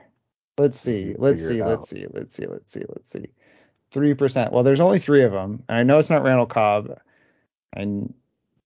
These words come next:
Speaker 1: oof, it's not Christian Watson, is it?
Speaker 2: No.
Speaker 1: Did,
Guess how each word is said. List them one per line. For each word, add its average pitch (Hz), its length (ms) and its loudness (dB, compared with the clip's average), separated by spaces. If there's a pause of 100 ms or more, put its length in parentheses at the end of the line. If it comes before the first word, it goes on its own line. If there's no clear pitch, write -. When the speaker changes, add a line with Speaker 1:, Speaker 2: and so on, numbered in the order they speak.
(400)
Speaker 1:
oof, 113 300 -10 (280)
it's - 300 -8
not 214 260 4
Christian 151 560 0
Watson, 107 520 -2
is 98 160 -4
it? 175 280 -2 (460)
Speaker 2:
No. 87 200 -10 (680)
Speaker 1:
Did, 185 240 2